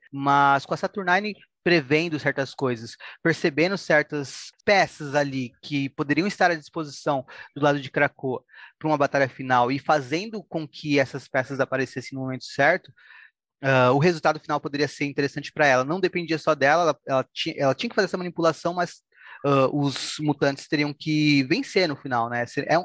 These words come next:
era uma aposta de qualquer forma, poderia dar tudo errado, ah, a Ament poderia ter vencido, o Apocalipse poderia não ter sido forte o suficiente,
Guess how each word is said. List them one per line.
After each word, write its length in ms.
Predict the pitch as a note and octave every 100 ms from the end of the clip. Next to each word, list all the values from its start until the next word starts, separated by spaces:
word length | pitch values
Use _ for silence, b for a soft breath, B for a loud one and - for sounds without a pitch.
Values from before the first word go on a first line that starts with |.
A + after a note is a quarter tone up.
| -
era 120 | D3
uma 100 | E3
aposta 500 | G#3 - F#3 E3 -
de 100 | A#2+ -
qualquer 240 | B2 B2+ -
forma, 260 | A#2+ C3
poderia 280 | C3+ C3 C#3
dar 80 | D3+
tudo 200 | - F#3+
errado, 420 | F#3+ C#3+ D#3+ F#3 _ _
ah, 280 | C#3 C3 -
a 40 | C3
Ament 180 | C#3 -
poderia 280 | C#3 B2+ C3
ter 100 | C3+
vencido, 440 | D#3+ F3 - D3+
o 20 | C#3
Apocalipse 400 | - C3+ C3 -
poderia 280 | - B2+ B2+
não 100 | B2
ter 100 | C3
sido 160 | C3
forte 220 | - B2+ -
o 40 |
suficiente, 640 | - - A3 D3 C#3+ -